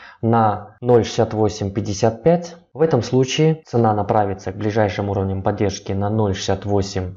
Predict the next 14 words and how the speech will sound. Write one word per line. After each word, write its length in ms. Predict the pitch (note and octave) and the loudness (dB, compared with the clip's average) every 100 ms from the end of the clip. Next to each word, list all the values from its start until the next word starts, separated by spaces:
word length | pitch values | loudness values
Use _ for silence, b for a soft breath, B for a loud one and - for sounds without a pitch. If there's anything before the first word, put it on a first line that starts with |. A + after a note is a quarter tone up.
| - | -10
ноль 240 | G2+ G2 F#2+ | -4 -2 -2
четыре 500 | - - D#3 E3 E3 | -6 0 2 4 0
и 520 | E3+ - E3+ F3 B B - | -4 -2 0 0 B B 0
ноль 220 | A2+ B2+ | 2 2
шестьдесят 300 | - G#2+ F#2+ | -2 -4 -4
семь 280 | - A#2+ A#2+ | -2 -2 -2
семьдесят 640 | - B2+ A2 G2 - F#2+ | 0 2 2 -4 -12 -12
четыре. 500 | - - G2 G2 F#2 - | -14 -8 -8 -8 -12 -6
В 80 | |
свою 280 | - A#2 C#3+ | 2 4 4
очередь, 600 | - D3 D#3+ C3 G#2 F#2+ - | 2 -2 0 0 -2 -4 -4
рост 400 | B2 C#3+ C#3+ - | 0 0 0 -4
и 60 | |
закрепление 1040 | A2 B2 B2+ B2 C3 B2+ G#2 F#2 F2 E2+ | 0 0 0 0 4 4 4 0 -4 -8